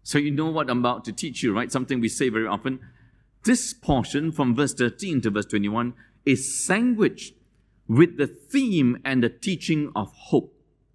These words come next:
right? And he actually introduced this as living hope, which tells us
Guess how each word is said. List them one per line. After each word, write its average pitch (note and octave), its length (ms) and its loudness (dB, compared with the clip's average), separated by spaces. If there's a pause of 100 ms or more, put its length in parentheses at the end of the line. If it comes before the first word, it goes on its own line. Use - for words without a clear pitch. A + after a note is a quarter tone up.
(280)
right? G#2+ 200 -4 (480)
And D3+ 160 2
he D#3+ 400 2
actually A#3 320 -2
introduced D#3+ 460 2
this E3 180 0
as B2 260 -2
living D3+ 480 4
hope, G#3 420 -2 (580)
which D#3+ 260 4
tells C4 400 0
us C#3+ 400 -2